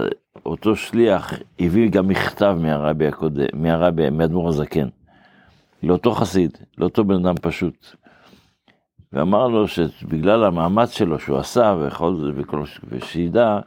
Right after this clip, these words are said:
שהקדוש ברוך הוא יברך אותו עם כל מה שהוא צריך. ומאותו זמן,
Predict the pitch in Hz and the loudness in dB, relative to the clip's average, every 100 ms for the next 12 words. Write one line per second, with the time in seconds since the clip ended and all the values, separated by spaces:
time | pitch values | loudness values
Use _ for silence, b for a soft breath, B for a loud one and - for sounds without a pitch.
0 | B B B - - 87 95 85 85 98 | B B B -14 -4 0 0 0 0 2
1 | 82 110 104 98 85 80 107 101 - 92 | 4 2 0 0 0 0 -2 -2 -2 -4
2 | - 85 82 64 - - B B B B | 0 -2 0 -4 -8 -16 B B B B
3 | B B - 82 90 90 117 95 90 113 | B B -6 -2 0 2 2 2 2 2
4 | 139 160 | 2 0